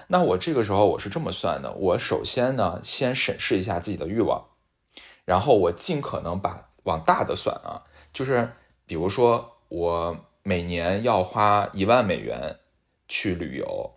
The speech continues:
我就先把这一万美元写进去。然后我每年要吃饭，一个月可能需要一千美元，我就把这一千美元写进去。我每个月的，比如说，呃，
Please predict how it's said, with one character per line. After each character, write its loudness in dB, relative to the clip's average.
我 -6
就 -4
先 -2
把 -4
这 -6
一 -4
万 2
美 -8
元 -8
写 -6
进 -12
去。 -14
然 4
后 8
我 4
每 0
年 -2
要 4
吃 -2
饭， 2
一 -4
个 2
月 2
可 -10
能 -8
需 -6
要 0
一 -6
千 -4
美 -4
元， -6
我 -10
就 -6
把 -4
这 -6
一 -4
千 -6
美 -6
元 -8
写 -10
进 -12
去。 -16
我 0
每 4
个 0
月 4
的， 0
比 -12
如 -6
说， -2
呃， -6